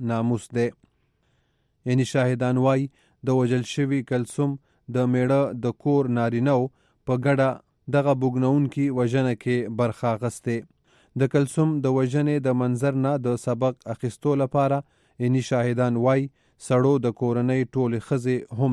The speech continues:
تماشې ته کېنولې وې. د کلثوم لپاره شاپور کلی د زوړ قبایلي دور یوه نوې نمونه وه. نوموړې ایله دیارلس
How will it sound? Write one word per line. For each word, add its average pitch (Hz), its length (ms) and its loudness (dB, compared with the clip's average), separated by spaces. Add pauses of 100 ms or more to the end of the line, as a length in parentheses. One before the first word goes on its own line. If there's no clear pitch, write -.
(120)
تماشې 117 420 0 (100)
ته 117 100 2 (200)
کېنولې 113 580 0
وې. 117 140 -2 (800)
د 147 180 6
کلثوم 156 440 0
لپاره 156 360 2 (100)
شاپور 143 400 -2 (120)
کلی 147 200 2 (140)
د 127 100 2 (160)
زوړ 147 320 2
قبایلي 123 440 0 (100)
دور 131 260 2 (140)
یوه 117 240 0
نوې 120 420 -2
نمونه 117 420 0
وه. 117 120 2 (500)
نوموړې 131 480 2 (160)
ایله 131 160 0 (160)
دیارلس 117 340 0